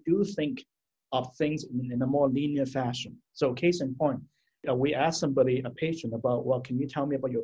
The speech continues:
pain?" We usually use the scale from zero to ten. That's how we look at pain.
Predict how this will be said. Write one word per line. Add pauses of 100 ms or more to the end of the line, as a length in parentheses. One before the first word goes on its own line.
pain?" (440)
We
usually
use
the
scale
from
zero
to
ten. (480)
That's
how
we
look
at
pain.